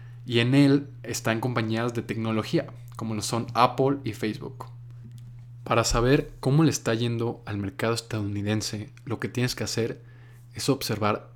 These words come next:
estos dos mercados. Pero, ¿cuál es la forma más fácil y rápida de hacerlo?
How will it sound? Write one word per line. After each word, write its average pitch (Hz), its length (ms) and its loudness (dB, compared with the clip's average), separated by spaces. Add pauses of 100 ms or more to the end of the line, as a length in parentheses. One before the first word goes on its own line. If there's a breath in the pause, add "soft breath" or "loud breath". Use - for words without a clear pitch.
(200)
estos 110 420 -2
dos - 220 -4
mercados. - 600 -6 (1040 loud breath)
Pero, 120 340 6 (460 loud breath)
¿cuál 117 180 2
es 110 140 2
la 110 320 -4
forma 110 340 2
más 110 300 2
fácil 113 520 -2
y 113 120 0
rápida 101 480 2
de 98 60 0
hacerlo? 107 520 0